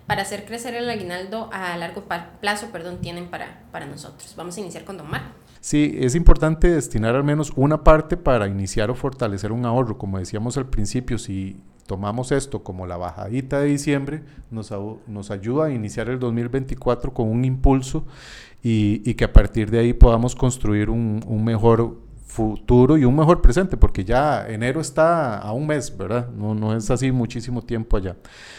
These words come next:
Speaker 2: Em, luego también,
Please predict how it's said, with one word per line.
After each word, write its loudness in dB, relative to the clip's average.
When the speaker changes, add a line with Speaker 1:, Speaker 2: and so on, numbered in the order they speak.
Speaker 2:
Em, 6
luego 10
también, 4